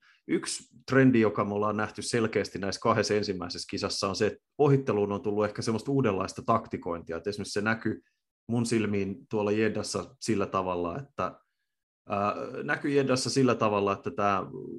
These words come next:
keskimmäinen D R S-alue, jossa oli mahdollista tehdä ohituksia, kilpailun edetessä yhä enemmän kuljettajat tavallaan jopa yritti luovuttaa sijoituksen, jotta sit saattaa sillä pääsuoralla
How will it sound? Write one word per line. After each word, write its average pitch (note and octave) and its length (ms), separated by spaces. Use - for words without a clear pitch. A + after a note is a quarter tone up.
keskimmäinen G#2 640
D G#2 220
R G2 100
S-alue, G2 460
jossa A2+ 300
oli G#2+ 100
mahdollista A2 540
tehdä G2+ 220
ohituksia, G2+ 720
kilpailun A2 460
edetessä G#2+ 460
yhä G#2+ 220
enemmän G2 480
kuljettajat A#2+ 540
tavallaan G#2 340
jopa G2+ 160
yritti G#2+ 320
luovuttaa A#2+ 540
sijoituksen, G2 640
jotta F2 240
sit G#2 180
saattaa G2 340
sillä G2 200
pääsuoralla F#2 680